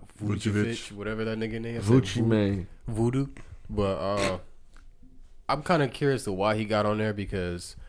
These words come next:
Speaker 2: my reasoning for, like, Bam and, like, Butler not getting on there is because y'all had, like, that tough start and
Speaker 3: Yo,
Speaker 2: shit like that.
Speaker 3: Vucevic is averaging twenty-four and twelve, bro. Like, that's numbers, bro.
Speaker 1: Off almost four assists at three points.
Speaker 3: That's numbers.
Speaker 2: I guess me,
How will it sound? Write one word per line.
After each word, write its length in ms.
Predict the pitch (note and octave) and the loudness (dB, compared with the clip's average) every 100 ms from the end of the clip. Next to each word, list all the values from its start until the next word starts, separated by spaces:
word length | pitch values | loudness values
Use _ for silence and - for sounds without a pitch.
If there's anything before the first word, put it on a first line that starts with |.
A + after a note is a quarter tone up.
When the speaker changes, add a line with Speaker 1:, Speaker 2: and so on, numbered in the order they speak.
| - | -6
Speaker 2:
my 160 | G2+ G2+ | 2 2
reasoning 480 | G2+ G2+ G2 F#2 F2 | 2 -2 -4 -4 -6
for, 360 | - G2+ F2+ | -4 -2 -2
like, 280 | E2 D#2+ D#2 - - - - | -2 -4 -6 -12 -20 -20 -2
Bam 240 | F2+ F2+ F2 | 2 2 2
and, 120 | E2 | 0
like, 300 | D#2+ D#2+ F2 | -2 -2 -2
Butler 280 | F2 F2+ F#2 | 0 2 0
not 160 | F2+ | 0
getting 260 | F2+ G2 G2 | 0 0 0
on 140 | G2 | 0
there 140 | G2+ G#2 | 2 0
is 100 | G2 | -2
because 320 | F#2 F2+ E2 | -4 -4 -2
y'all 160 | E2+ D#2+ | -2 -2
had, 180 | E2 | -4
like, 200 | E2 D#2+ | -6 -8
that 300 | D#2 D2+ - - | -6 -8 -8 -8
tough 180 | F2+ E2+ | -8 -6
start 560 | - A2 A#2 - - - - - - - | 0 2 2 -2 -10 -6 -4 -4 -8 -6
and 100 | - | 6
Speaker 3:
Yo, 120 | A#2+ | 10
Speaker 2:
shit 60 | E3 | 10
like 160 | G#2+ G#2+ | 8 0
that. 320 | A#2 A2+ - | -2 -2 -4
Speaker 3:
Vucevic 600 | G#2 D#3 G3 G3+ F#3+ F#3+ | 8 8 10 8 8 8
is 120 | F#3 - | 4 6
averaging 540 | D#3+ F3 F3+ D#3+ D#3+ | 8 8 6 4 0
twenty-four 880 | C3+ - D#3 E3+ E3+ - C#3+ D3+ C#3+ | -2 -2 2 2 2 2 6 6 6
and 300 | - B2+ B2 - - - - - | 2 -2 -2 -6 -14 -16 -16 -2
twelve, 640 | - - B2+ C#3 - F#2 F2+ | 2 4 4 2 0 -2 0
bro. 320 | F#2 A#2 B2 - - - - - - - | 0 0 -4 -10 -18 -18 -18 -18 -6 8
Like, 220 | C#3 G#2+ | 8 12
that's 260 | D3 G3+ - | 10 10 6
numbers, 480 | A#2 G#3 C3+ F#2+ F#2 | 4 4 2 -2 -2
bro. 180 | G#2+ | 2
Speaker 1:
Off 240 | A#2 A2+ - | 6 6 6
almost 380 | A2 G#2+ G2+ F2 | 4 4 2 -2
four 420 | - - G2+ F#2 | -12 -2 0 0
assists 340 | F2 - E2 | -2 -4 -4
at 140 | D#2+ - | -6 -6
three 120 | E2+ | -6
points. 180 | - D#2 | 4 10
Speaker 3:
That's 300 | D#3+ F3+ - | 10 10 6
numbers. 600 | A#2+ G3+ B2+ G#2 F#2+ A2+ | 6 8 6 6 2 0
Speaker 2:
I 80 | |
guess 160 | D3+ C3 | 2 2
me, 160 | A#2+ | 0